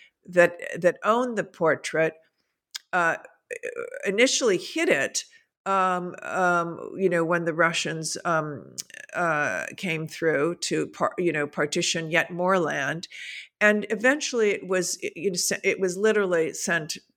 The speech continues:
uh, in exile to Paris,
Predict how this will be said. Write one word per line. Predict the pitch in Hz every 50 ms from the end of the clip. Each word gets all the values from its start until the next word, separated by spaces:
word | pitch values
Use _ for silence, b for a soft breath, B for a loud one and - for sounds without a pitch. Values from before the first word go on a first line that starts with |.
| _ - 131
uh, | 151 147 135 - - - _ _ -
in | 147 156 160
exile | - - 214 214 214 - - 196 175 165 160 156 143
to | - - - - 170 160
Paris, | _ - - 240 226 202 180 151 147 185 220 214 - - -